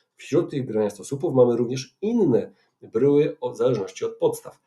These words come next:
Na przykład możemy mieć graniastosłup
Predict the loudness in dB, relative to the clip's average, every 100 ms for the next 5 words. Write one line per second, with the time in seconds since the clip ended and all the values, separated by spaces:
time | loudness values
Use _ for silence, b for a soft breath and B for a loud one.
0 | b b 2 2 0 2 2 0 -4 0
1 | 4 4 4 0 -4 -4 -4 -2 -4 -6
2 | -10